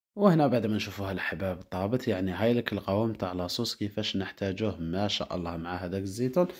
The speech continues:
يعني وصفة تاع تغماس ما شاء الله. دوكا احنا واش راح نديرو؟ راح ندخلوها للفرن. بعد ما طيب لنا البطاطا نشوفوا الطريقة تاعنا على بركة الله. وهنا كيما راكم تشوفوا بعد ما طابت لنا البطاطا حطيناها في كسكاس قطرت، يعني راها كبيرة محمرة ومتجمرة. قلت لكم باش ما تذوبناش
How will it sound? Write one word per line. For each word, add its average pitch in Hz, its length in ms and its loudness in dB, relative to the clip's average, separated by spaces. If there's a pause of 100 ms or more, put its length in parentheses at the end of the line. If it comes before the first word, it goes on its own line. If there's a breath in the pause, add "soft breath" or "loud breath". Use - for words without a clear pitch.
(300 loud breath)
يعني 92 400 0
وصفة 123 520 0 (100)
تاع 113 120 2
تغماس 127 600 2
ما 113 160 2
شاء - 260 -4
الله. 92 180 -2
دوكا 202 320 2
احنا 196 180 2
واش 185 160 4
راح 160 180 2
نديرو؟ 151 400 4 (420 loud breath)
راح - 260 -8
ندخلوها 95 680 -2
للفرن. 92 680 -2
بعد 85 220 -6
ما 101 120 -2
طيب 107 240 0
لنا 113 160 0
البطاطا 131 500 2
نشوفوا 170 440 0
الطريقة 131 420 2
تاعنا 131 460 -2
على 117 340 2
بركة 82 440 -12
الله. - 220 -18 (580)
وهنا 180 300 8
كيما 131 240 6
راكم - 180 0
تشوفوا 117 360 0 (100)
بعد 113 240 2
ما 107 120 2
طابت 92 340 -6
لنا 92 120 -2
البطاطا 87 420 -4
حطيناها 87 380 -4
في 85 80 -14
كسكاس - 440 -2
قطرت، 87 500 -6
يعني 98 260 -2
راها 98 220 0
كبيرة 127 400 0
محمرة 143 640 0
ومتجمرة. 113 760 2
قلت - 220 -6
لكم 107 260 -2
باش 107 180 0
ما 117 100 2
تذوبناش 127 540 2